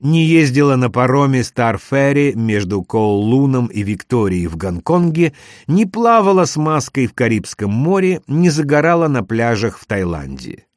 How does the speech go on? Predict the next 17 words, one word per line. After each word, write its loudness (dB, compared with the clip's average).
Кроме 2
нескольких 0
коротких -2
командировок 0
по -4
работе -4
в -12
Прибалтику, -2
соседние 0
скандинавские 0
страны, -2
а -2
ещё -2
в -10
Цюрих 0
и -2
Лондон, 0